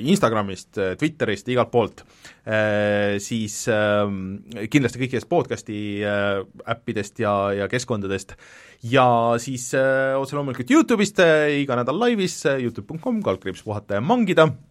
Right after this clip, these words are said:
Ja siis, äh, meid saab toetada Patreonis, on veel järgi särke, kes tahavad seda uut, äh, särgi levelit, äh, siis, äh, kolmeteist euroga saab särgi,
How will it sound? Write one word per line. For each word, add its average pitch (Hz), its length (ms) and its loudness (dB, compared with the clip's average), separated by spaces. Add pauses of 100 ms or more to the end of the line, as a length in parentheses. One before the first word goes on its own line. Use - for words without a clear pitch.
(720)
Ja 117 380 2
siis, 147 260 -4
äh, 143 160 6
meid 104 160 -2
saab - 160 -4
toetada 95 320 -2
Patreonis, 269 540 4 (420)
on 170 240 4
veel 156 160 6
järgi 113 400 4
särke, 123 460 6 (260)
kes 120 160 -6
tahavad 120 320 2
seda 110 180 -6
uut, 120 300 -4
äh, 107 240 2
särgi 117 540 2
levelit, 175 500 4
äh, 135 500 6
siis, 123 380 -6
äh, 117 800 0
kolmeteist 123 400 0
euroga 107 180 2
saab 95 240 -2
särgi, 208 360 4